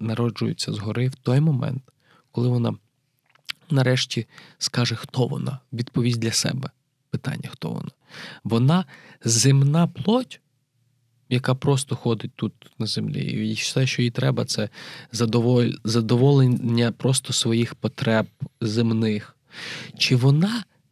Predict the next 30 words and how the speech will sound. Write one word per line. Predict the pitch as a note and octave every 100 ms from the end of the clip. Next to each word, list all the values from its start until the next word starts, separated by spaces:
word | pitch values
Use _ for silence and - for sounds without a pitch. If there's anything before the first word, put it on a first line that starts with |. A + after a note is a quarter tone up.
| A#2+ - -
вічний, | A#2 A2+ C#3+ E3+ - D3+ D#3+ C3+ - _ _ _ -
е, | A#2 A#2
людина, | G#2+ A#2 A2+ G#2+ G#2+
вічний | A#2 - -
дух? | C3+ - _ _
Коли, | B2+ C#3+ G3 F3+ - - -
я | C#3
вважаю, | C#3+ C#3+ C#3
що | -
коли | - B2+ C3
людина, | A#2+ A#2 C3+ B2 - - - - -
от, | G#2+ A2 G#2+ -
в-, | - G#2+ G#2+ B2+
розуміє, | A#2 A2 A#2 B2+ C#3+ B2+ A#2 - -
е, | A2
р-, | A2 G#2+ A2 - - A2
ну, | B2 B2+ G#2+ G#2+ - -
коли | - B2
вона | B2+ B2 A#2+ - - -
може | - A#2 B2+
собі | A#2+ A2
сказати, | - G#2 -
«Я | A2
вічна». | G#2 G2 - B2+ - - B2
Кожен | - B2 B2
з | A#2+
нас | C3
це | -
почуває, | - - C3
повірте. | - B2+ B2 -